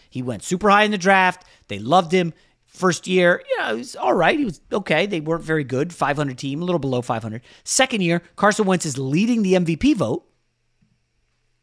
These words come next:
And then he goes down with an A C L and the Eagles win the Super Bowl. Without him, to this date, Carson Wentz still has,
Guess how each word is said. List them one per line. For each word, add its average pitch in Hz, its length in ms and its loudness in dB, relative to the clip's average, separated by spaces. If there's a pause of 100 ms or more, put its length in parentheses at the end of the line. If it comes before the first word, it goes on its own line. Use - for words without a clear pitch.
(140)
And 185 80 2
then 185 80 4
he 180 60 2
goes 180 160 2
down 185 140 2
with 165 120 -2
an 160 60 -2
A 160 120 0
C 185 640 -2
L 147 200 2
and 165 80 -4
the 139 140 -8
Eagles 139 240 -4
win 139 120 -4
the 143 60 -6
Super 226 220 -2
Bowl. - 220 -16 (920)
Without 156 380 2
him, - 100 -12 (680)
to 202 180 4
this 220 220 2
date, - 520 -2 (1160)
Carson 156 320 0
Wentz 131 180 -2
still 147 280 -4
has, 104 480 -6